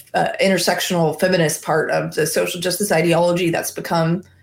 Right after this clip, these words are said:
very popular, we've reached this place where, now, like with everything, they don't follow their own rules. But one of their rules, one of their tenets that they hold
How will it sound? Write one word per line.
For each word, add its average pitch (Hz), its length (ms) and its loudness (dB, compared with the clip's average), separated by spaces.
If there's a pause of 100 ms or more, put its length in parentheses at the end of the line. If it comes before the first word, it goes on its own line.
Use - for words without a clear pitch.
(680)
very 180 240 2
popular, 175 680 0 (540)
we've 196 400 0
reached 208 300 0
this 190 240 -2
place 175 360 0
where, 165 640 2 (280)
now, 214 220 2
like 233 160 2
with 233 100 2
everything, 254 360 2
they 214 80 4
don't 226 180 0
follow 208 260 2
their 185 140 0
own 170 160 -2
rules. 151 480 -6 (400)
But 180 440 0
one 202 240 0
of 208 120 2
their 208 100 2
rules, 175 360 -2
one 180 120 -4
of 185 60 0
their 175 140 0
tenets 165 500 -6
that 165 180 -2
they 175 140 2
hold 185 480 0